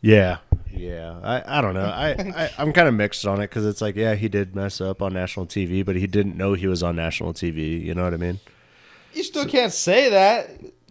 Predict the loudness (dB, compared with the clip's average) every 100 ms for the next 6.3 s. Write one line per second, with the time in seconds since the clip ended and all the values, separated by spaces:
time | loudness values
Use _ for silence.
0 | _ -2 8 8 8 4 4 4 2 4
1 | 2 0 -8 -10 -12 -20 -20 _ -20 -12
2 | -6 -2 -2 -2 -4 -10 -8 -8 -6 -6
3 | 4 6 8 8 8 6 6 4 4 4
4 | 2 0 0 4 4 4 0 2 2 2
5 | 2 2 2 0 2 2 2 2 2 4
6 | 2 0 -8